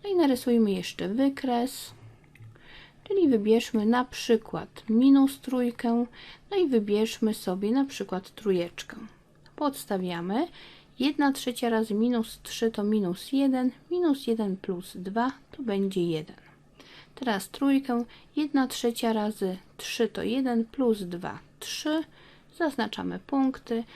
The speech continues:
czyli mamy minus trzy, jeden, no i punkt trzy, trzy. Tutaj łączymy,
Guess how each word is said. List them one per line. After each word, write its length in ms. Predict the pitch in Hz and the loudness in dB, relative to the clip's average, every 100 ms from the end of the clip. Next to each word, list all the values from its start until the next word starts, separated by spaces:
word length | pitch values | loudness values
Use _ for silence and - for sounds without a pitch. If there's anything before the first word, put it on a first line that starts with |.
| - | -20
czyli 140 | - 233 | -8 -4
mamy 260 | 220 202 | -2 0
minus 640 | 196 220 269 262 226 - - - | 2 6 6 6 2 -6 -16 -12
trzy, 340 | - - 214 | -8 0 2
jeden, 640 | 190 170 165 180 196 277 392 - - - - _ | 2 0 -2 -4 -2 -2 -4 -12 -20 -20 -20 _
no 80 | 359 | -4
i 140 | 302 233 | -2 -2
punkt 680 | - 240 208 220 - - - _ _ - | 0 0 0 -4 -12 -20 -20 _ _ -18
trzy, 560 | - - - 240 208 180 - - | -12 -10 -2 0 0 -4 -14 -20
trzy. 460 | - - - 196 185 208 370 - _ _ - - - _ - | -14 -12 -6 -4 -2 -2 -4 -8 _ _ -20 -20 -20 _ -8
Tutaj 460 | 277 277 285 269 247 | -4 -2 0 2 4
łączymy, 800 | 269 277 262 - 202 196 233 | 6 6 6 2 -2 0 2